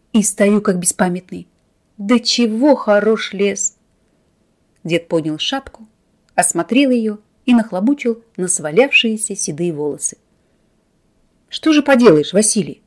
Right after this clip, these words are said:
сказал лесничий и оглянулся. На ступеньках вагона стояла Наташа и, наморщив лоб, слушала жалобы деда. «Когда отец детей кинет без помощи, сказал горестно дед, так совесть его корит,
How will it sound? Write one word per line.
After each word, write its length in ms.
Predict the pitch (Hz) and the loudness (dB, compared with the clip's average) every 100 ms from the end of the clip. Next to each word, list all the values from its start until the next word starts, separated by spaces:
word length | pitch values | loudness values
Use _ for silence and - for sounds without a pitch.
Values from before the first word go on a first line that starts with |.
| _ - | _ -20
сказал 340 | - 160 160 | -16 -8 -6
лесничий 420 | 165 226 214 170 | -2 -2 -2 -6
и 140 | - 180 | -4 -2
оглянулся. 580 | 160 156 147 139 - - _ _ _ _ _ _ _ _ _ _ _ | -2 -6 -10 -10 -12 -12 _ _ _ _ _ _ _ _ _ _ _
На 120 | 196 | 0
ступеньках 460 | 214 269 349 339 - | 0 4 2 2 0
вагона 320 | 277 294 320 | 0 4 2
стояла 340 | 285 240 254 247 | 2 2 2 2
Наташа 540 | 233 170 165 - 160 _ _ _ _ | -2 -4 -8 -10 -12 _ _ _ _
и, 80 | 180 | -2
наморщив 600 | 202 214 208 - 180 - | 2 2 0 -2 -8 -4
лоб, 260 | 226 330 - _ - | 0 0 -2 _ -6
слушала 460 | - 262 - 202 | -2 0 0 -2
жалобы 320 | 180 190 180 | -2 -6 -8
деда. 280 | 165 151 - - _ _ _ _ _ _ _ _ _ _ _ _ _ _ _ _ _ | -6 -8 -8 -18 _ _ _ _ _ _ _ _ _ _ _ _ _ _ _ _ _
«Когда 340 | 262 262 320 | 0 4 6
отец 280 | 311 311 269 | 6 6 2
детей 380 | 226 285 285 277 | 4 2 4 2
кинет 320 | 277 262 254 | 2 2 4
без 180 | 233 - | 4 2
помощи, 540 | 320 302 180 - - - _ _ _ | 4 4 4 0 -8 -16 _ _ _
сказал 360 | - 190 185 180 | -8 -4 -2 0
горестно 380 | 180 165 - | -2 -4 -8
дед, 240 | 170 170 _ _ _ _ _ _ _ _ _ | -8 -8 _ _ _ _ _ _ _ _ _
так 180 | 277 285 | -2 0
совесть 420 | - 339 285 - | 4 4 4 4
его 140 | 262 240 | 4 6
корит, 400 | 214 185 151 | 4 0 -2